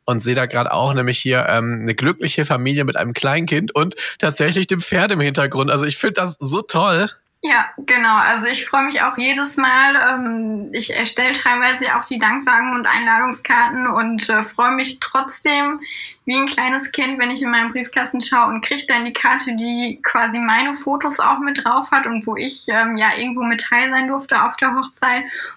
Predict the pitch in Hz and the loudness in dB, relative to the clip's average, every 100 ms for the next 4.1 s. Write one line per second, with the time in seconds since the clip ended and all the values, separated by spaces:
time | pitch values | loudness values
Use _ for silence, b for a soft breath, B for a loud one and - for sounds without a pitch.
0 | - 226 254 240 247 240 226 214 - - | -4 -2 0 0 0 0 0 0 0 0
1 | 233 220 220 - 208 233 262 226 220 - | 0 0 -2 -4 -6 -2 0 0 -2 -2
2 | 247 240 - - 214 214 202 240 - 269 | -4 -2 -2 0 -2 -4 -4 -6 -2 -2
3 | - 226 220 185 - 233 196 - 170 208 | 0 -2 0 -2 -2 -2 -2 -4 -4 -4
4 | 226 | -6